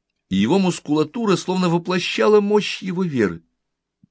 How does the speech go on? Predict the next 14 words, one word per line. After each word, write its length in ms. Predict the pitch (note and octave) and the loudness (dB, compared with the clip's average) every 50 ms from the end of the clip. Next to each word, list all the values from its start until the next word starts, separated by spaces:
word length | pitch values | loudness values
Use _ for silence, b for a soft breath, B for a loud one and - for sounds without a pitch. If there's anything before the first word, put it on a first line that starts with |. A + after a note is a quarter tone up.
| _ _ _ _ _ _ _ _ _ _ _ _ _ _ G2 | _ _ _ _ _ _ _ _ _ _ _ _ _ _ 0
Дробинки 840 | A2+ C#3 E3+ F3+ D#3 F3 G#3 A3 G#3+ G#3 G3+ - - F#3 F#3+ F#3+ | 2 2 4 4 4 4 4 4 2 2 0 -2 -2 -2 0 0
в 140 | F3 E3 E3+ | 2 2 2
мешках 680 | F3 F3+ F3 - - - - D#3 E3 E3 E3 - - | 2 2 2 0 -2 -2 0 2 2 2 2 0 -4
на 60 | D#3+ | -6
его 180 | D#3+ D#3+ D3+ D3+ | -6 -4 -4 -4
запястьях 720 | C3+ D#3+ D#3 D#3 - C#3 D3+ D3+ C#3+ - - - C3 B2 A2+ | -4 -6 -4 -2 0 0 2 0 0 -4 -8 -12 -14 -8 -6
зашуршали, 1000 | A#2+ C3+ - - C#3 C3 - - - - - C#3 E3+ F3 E3+ E3 E3 D#3+ D#3 B B B B B B B | -6 -4 -2 -2 -2 -2 -2 -4 -4 -2 2 2 2 2 2 0 -4 -6 -10 B B B B B B B
пересыпаясь, 960 | B C#3+ D#3 D#3+ D#3+ D3 - D#3+ E3 D#3+ - D3+ D#3+ D#3+ D#3 D#3 D3 - - B B B B B B B B | B 2 2 2 2 -2 -2 -2 -2 0 2 2 2 2 0 -2 -4 -8 -10 B B B B B B B B
и 160 | - B2+ C3+ | -4 -2 -2
дядек 480 | C3 A#2 C3 C#3 B2+ A#2 C#3+ C#3+ C#3+ C3+ | -2 -4 -6 -6 -2 0 0 0 0 -2
обратил 380 | B2 G#2+ A2 - - A#2 A2 G#2 | -4 -4 -4 -4 -6 -6 -8 -8
внимание 520 | G#2 G2+ F#2+ E2+ E2 D#2+ D2+ C#2 D#2 E2 | -6 -4 -4 -2 -2 -4 -4 -6 -8 -10
на 120 | D#2+ D#2+ | -10 -10
них. 320 | D#2+ D#2 D#2+ - - - | -12 -12 -14 -16 -20 -20